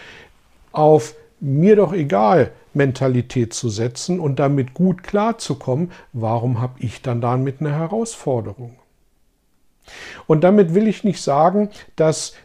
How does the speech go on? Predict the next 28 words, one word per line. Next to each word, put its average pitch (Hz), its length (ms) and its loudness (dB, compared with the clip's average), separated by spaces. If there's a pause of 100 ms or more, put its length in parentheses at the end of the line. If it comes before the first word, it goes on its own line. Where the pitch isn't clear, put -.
das 135 300 -2 (720)
schlechte 165 720 0
Verhalten 160 580 0
ihrer 143 300 0
Führungskraft 165 1000 0 (280)
ausschließlich 180 840 0
in 151 100 -2
der 143 140 0
Verantwortung 139 720 -4
von 127 260 -4
ihnen 190 380 0
liegt, 120 220 -6
um 131 140 -6
Gottes - 400 -8
Willen, 156 280 -2
nein. 160 360 -4 (720)
Aber 147 260 4
es 127 140 0
liegt 160 220 2
tatsächlich 131 500 2
in 147 80 -2
der 131 160 0
Verantwortung 131 640 0
von 139 240 -2
ihnen, 196 380 2 (220)
damit 135 360 0
entweder 147 540 0
so 196 500 4